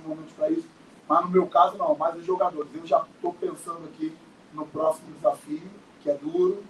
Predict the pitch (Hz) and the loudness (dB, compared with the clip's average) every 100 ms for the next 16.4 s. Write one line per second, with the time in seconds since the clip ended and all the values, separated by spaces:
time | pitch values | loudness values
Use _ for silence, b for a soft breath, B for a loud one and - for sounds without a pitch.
0 | - - - - - - 156 156 151 147 | -20 -20 -18 -6 -6 -4 4 4 6 2
1 | 147 165 - - - - - - - - | 4 4 0 -6 -16 -8 -8 -6 -12 -8
2 | 151 151 - 151 - - 151 - - - | -6 -6 -2 0 0 0 0 0 -4 -16
3 | - - - 151 151 147 - 165 156 - | -20 -20 -10 0 2 2 -4 -8 -8 -6
4 | 160 156 160 180 180 160 151 160 170 175 | -4 -2 -4 -4 -10 -8 0 0 0 -6
5 | 180 180 165 160 - - - - - - | -14 -14 -14 -14 -16 -18 -14 4 4 6
6 | - - - - - - 156 180 185 190 | 0 -2 -16 -20 -14 -6 -2 -2 0 6
7 | 180 180 - 185 202 233 202 - 185 185 | 6 4 -2 -2 -4 -4 -16 -12 -4 -2
8 | 165 151 151 165 - - - 339 - 339 | -2 0 -2 -2 -6 -14 -6 -6 -4 -8
9 | 311 311 330 - - - - - - 147 | -10 -14 -14 -12 -12 -12 -20 -20 -10 -2
10 | 151 151 151 - - - 185 208 208 202 | 2 4 2 0 -10 -6 -2 -2 2 2
11 | - - 170 175 175 - - - 147 170 | 4 4 4 -8 -10 -16 -20 -20 -16 -4
12 | 202 226 226 220 208 - 196 185 185 175 | 2 2 2 2 2 0 -4 -6 -6 -8
13 | 165 170 165 160 170 170 - - - 185 | -8 -6 -4 -4 -4 -2 0 -2 4 4
14 | 190 180 185 - 208 202 - 202 196 196 | 4 -4 -10 -6 -4 -6 -2 0 2 2
15 | 190 196 - 190 190 185 - 185 180 - | 2 0 -2 -10 -10 -10 -6 -6 -6 -8
16 | 160 160 160 | -12 -8 -8